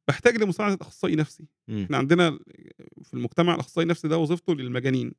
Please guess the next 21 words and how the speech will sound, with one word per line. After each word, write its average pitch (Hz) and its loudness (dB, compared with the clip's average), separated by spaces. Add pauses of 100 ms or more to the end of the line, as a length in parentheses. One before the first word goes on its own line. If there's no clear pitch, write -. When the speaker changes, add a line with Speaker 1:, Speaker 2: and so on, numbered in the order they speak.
(140)
Speaker 1:
في 147 -6
الط-، 165 2
في 147 2
ال-، 135 -4
لأ، - 2
هو 160 2
مش 147 -2
ده 170 2
الصح. - -6 (340)
Speaker 2:
<laughs> - -8
Speaker 1:
أنا 190 4
لو 214 4
متعثر 175 0
مع، 123 -4
مع 123 2
ملف 139 2
معين 165 2
هاحتاج 208 0
أرجع 180 2
له. 117 -4 (240)
Speaker 2:
أيوه. 120 -4